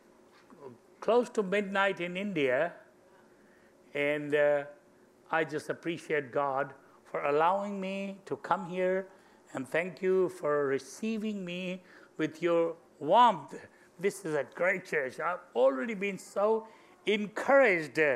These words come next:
And, uh, as Pastor told you,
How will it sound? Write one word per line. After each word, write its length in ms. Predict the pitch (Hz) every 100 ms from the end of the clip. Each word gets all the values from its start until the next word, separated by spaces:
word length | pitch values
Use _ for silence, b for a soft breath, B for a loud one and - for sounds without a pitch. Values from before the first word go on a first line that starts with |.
| - B B B -
And, 400 | 185 190 180 175
uh, 20 |
as 600 | 180 180 185 180 185 131
Pastor 420 | - 185 190 196
told 760 | - 185 190 196 208 196 196
you, 440 | 180 180 214 226